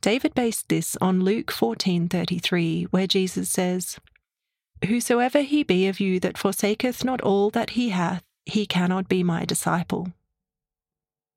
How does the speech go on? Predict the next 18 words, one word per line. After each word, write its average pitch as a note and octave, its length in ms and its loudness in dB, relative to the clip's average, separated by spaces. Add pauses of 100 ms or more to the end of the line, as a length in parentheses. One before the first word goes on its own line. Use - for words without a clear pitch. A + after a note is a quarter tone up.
(880)
Eva C4 260 2
St D#4 240 0
John F3 340 2
came G3 220 0
across G3+ 320 -2
the - 120 2
Children G3+ 400 0
of A3 120 -2
God E3 260 2
in E3 200 0
Auckland, E3+ 580 0
New E3+ 160 0
Zealand, F3 540 0
at F#3+ 180 -2
the A#3 120 2
age E3 240 0
of D#3+ 120 -4
sixteen. E3+ 720 -2